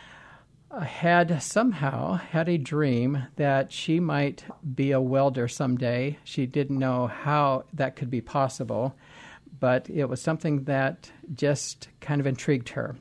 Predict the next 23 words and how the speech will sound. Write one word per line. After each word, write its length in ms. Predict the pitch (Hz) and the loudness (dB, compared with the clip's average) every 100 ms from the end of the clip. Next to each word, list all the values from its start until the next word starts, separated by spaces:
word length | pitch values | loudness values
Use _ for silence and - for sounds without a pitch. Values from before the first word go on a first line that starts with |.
| - | -16
She 100 | - | -6
came 160 | 131 123 | -2 0
from 140 | 135 | -2
a 40 | 120 | -4
poor 260 | - 131 | 2 2
family. 560 | - 139 135 127 131 123 | 2 0 2 2 2 -2
Her 140 | 127 | -4
mother 340 | 120 123 131 127 | -2 -2 -2 -4
was 380 | 127 120 - - - | -4 -6 -12 -18 -14
very 280 | 151 160 165 | 0 4 4
ill 380 | 143 131 113 113 | 2 0 2 -2
from, 480 | - 131 120 117 117 - 240 311 - - | -4 -6 -4 -4 -8 -14 -16 -16 -20 -12
from 340 | 135 117 208 | -6 -4 -4
actually 380 | 147 131 - 139 | -4 -4 -4 -6
the 120 | 127 | -4
effects 320 | 127 131 - | -4 -4 -4
of 60 | 143 | -8
the 60 | 123 | -4
genocide, 640 | 127 127 - 135 123 120 | -2 -2 -2 -4 -2 -2
didn't 200 | 131 139 | -4 -2
have 140 | 143 | -2
a 60 | 139 | -2
father. 460 | - 120 117 123 | 0 0 0 -4